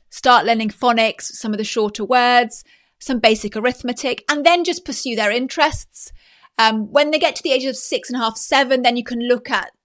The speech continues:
more formal curriculum. Um, but at that age,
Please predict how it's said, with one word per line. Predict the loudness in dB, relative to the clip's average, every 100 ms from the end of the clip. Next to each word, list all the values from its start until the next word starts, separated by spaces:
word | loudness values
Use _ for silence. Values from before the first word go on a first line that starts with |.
| _
more | -6 0 0
formal | 0 -2 2 4 2 -2 -6
curriculum. | -6 -8 -8 -6 -4 -4 -6 -12 -20 -20 -10 -4
Um, | -2 -2 -6 -14 _ _
but | -4
at | 0
that | 4 4 4
age, | -4 -4 -6 -8 -12